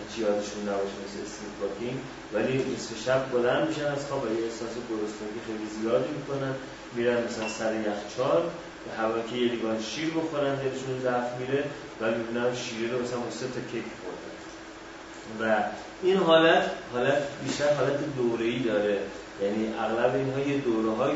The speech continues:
دچار، اه، نایت ایتینگ سیندروم می‌شن و بعد خوب می‌شن، برخلاف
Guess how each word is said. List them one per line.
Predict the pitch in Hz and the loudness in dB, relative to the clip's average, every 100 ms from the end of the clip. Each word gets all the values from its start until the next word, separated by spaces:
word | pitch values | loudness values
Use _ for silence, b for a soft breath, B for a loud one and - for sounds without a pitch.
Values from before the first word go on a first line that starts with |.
| 135 | 2
دچار، | 123 123 123 120 | 0 2 2 2
اه، | 113 110 - - - - 107 104 107 | 0 -2 -6 -12 -14 -12 -6 -4 -2
نایت | 117 113 113 - | 0 0 -2 -6
ایتینگ | 131 120 110 107 104 - - | -8 -6 -6 -6 -8 -12 -12
سیندروم | - 131 120 131 175 | -6 -4 0 0 2
می‌شن | 170 151 151 | 0 0 0
و | 127 | 0
بعد | 120 120 120 - | 4 4 4 0
خوب | 175 | -4
می‌شن، | 175 160 156 | -2 0 0
برخلاف | 120 117 117 110 123 | 2 2 2 2 2